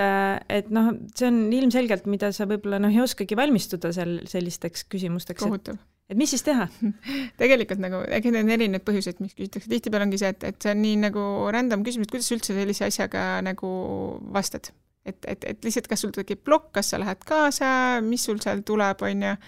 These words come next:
Speaker 2: Eh, noh, mina ei, täiesti, ma tõesti vihkan neid, äh, küsimusi. Mina olen kunagi saanud, äh, lihtsalt eitava, nii-öelda, ma ei saanud tööle sellepärast, et ma, mu loom, kes ma oleks, oleks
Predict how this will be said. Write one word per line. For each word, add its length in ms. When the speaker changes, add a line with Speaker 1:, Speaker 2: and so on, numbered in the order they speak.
Speaker 2:
Eh, 640
noh, 80
mina 220
ei, 420
täiesti, 400
ma 80
tõesti 320
vihkan 320
neid, 240
äh, 240
küsimusi. 320
Mina 160
olen 160
kunagi 320
saanud, 320
äh, 260
lihtsalt 540
eitava, 560
nii-öelda, 400
ma 160
ei 80
saanud 160
tööle 260
sellepärast, 540
et 80
ma, 400
mu 160
loom, 260
kes 140
ma 100
oleks, 220
oleks 180